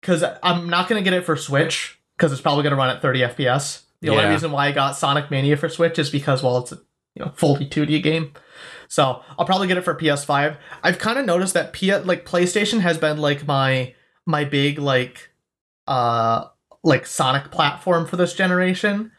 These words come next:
Speaker 1: 'Cause, like, for, like, the three sixty, the, the, uh, the three sixty was def-, or, sorry, the three sixty P S three generation, I definitely went with the three sixty for all of the, um, Sonic games.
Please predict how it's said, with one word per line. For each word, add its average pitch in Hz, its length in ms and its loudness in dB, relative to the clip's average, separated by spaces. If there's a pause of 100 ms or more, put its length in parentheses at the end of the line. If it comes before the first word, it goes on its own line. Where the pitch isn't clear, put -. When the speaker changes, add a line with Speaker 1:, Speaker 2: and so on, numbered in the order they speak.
(280)
Speaker 1:
'Cause, 175 220 0
like, 160 240 2
for, 151 640 0
like, 156 180 -2
the 139 80 -8
three 185 220 0
sixty, 185 680 -2 (140)
the, 165 220 2
the, 170 220 -4
uh, 143 160 0
the 147 80 -4
three - 180 0
sixty - 420 0
was 135 140 -2
def-, 143 260 0
or, 135 220 0
sorry, 135 200 0
the 131 120 0
three 165 160 -2
sixty 156 340 0
P 143 160 0
S 135 120 2
three 139 120 -6
generation, 139 640 0 (240)
I 135 120 -2
definitely 139 320 2
went 135 180 -2
with 127 120 -2
the 143 80 -2
three 135 220 0
sixty 143 400 0
for 131 180 -2
all 131 240 2
of 135 160 -6
the, 139 420 0 (760)
um, 135 640 0 (120)
Sonic 156 600 -2
games. 175 480 0